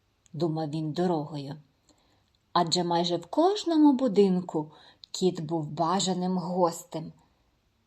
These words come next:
Він умів легко підтримувати розмову,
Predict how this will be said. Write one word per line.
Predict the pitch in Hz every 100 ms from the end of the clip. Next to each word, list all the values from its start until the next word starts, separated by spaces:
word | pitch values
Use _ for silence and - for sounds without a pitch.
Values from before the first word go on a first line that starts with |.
| _ _
Він | 202 208
умів | 202 202 208 - -
легко | 190 196 254 - -
підтримувати | 190 165 - 185 165 175 156 156 160
розмову, | 160 160 170 156 220 247 196